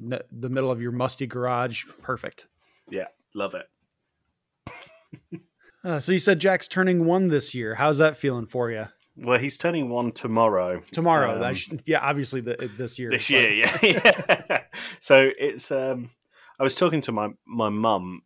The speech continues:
Speaker 2: earlier, and it feels like it's been, uh, it,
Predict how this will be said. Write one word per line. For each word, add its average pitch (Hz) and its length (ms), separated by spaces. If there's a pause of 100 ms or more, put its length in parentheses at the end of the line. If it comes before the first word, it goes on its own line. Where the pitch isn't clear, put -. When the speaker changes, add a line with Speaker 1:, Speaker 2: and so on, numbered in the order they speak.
(160)
Speaker 2:
earlier, 95 580
and 92 420 (600)
it 120 100
feels 156 240
like 156 220
it's 98 160
been, 101 480 (1500)
uh, 95 300
it, 117 180